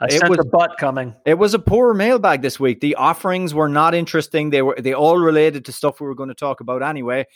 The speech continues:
Speaker 2: And so I, I admonish our listeners. I, I'm disappointed, guys. We need a better mailbag next week. How dare I?
Speaker 1: Yeah, yeah, yes. How dare you?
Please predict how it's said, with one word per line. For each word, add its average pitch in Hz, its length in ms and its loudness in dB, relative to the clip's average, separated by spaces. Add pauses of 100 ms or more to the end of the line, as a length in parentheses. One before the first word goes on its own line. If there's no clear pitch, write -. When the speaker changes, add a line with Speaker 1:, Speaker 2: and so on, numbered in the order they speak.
(280)
Speaker 2:
And 139 140 -4
so 156 240 2
I, 151 160 4
I 151 220 2
admonish 156 480 0
our 165 120 4
listeners. 156 480 -6
I, 123 180 0
I'm 139 280 -6
disappointed, 156 480 -10
guys. - 460 -6 (320)
We 139 80 -2
need 143 160 2
a 135 40 0
better 156 240 4
mailbag 147 440 2
next 143 240 -4
week. 151 260 -4 (600)
How 196 180 0
dare 113 420 -4
I? 87 220 -12 (300)
Speaker 1:
Yeah, 190 260 -12 (220)
yeah, 143 400 -2
yes. 143 640 -2
How 185 180 -2
dare 214 280 0
you? 110 260 -12